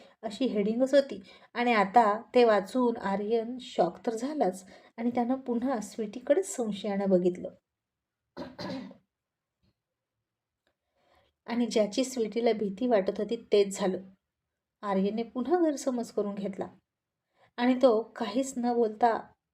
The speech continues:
अर्जुनच म्हणाला, "स्वीटी बेटा, हे तू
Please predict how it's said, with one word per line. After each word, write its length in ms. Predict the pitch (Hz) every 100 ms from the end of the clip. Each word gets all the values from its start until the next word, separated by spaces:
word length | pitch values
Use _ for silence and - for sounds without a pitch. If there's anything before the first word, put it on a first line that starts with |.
| _ _ _ _ _ 233
अर्जुनच 560 | 220 196 220 294 339
म्हणाला, 280 | 247 214 202
"स्वीटी 360 | 208 - 196 202
बेटा, 340 | 190 185 214 277 - _ - _ _
हे 120 | 262 269
तू 140 | 269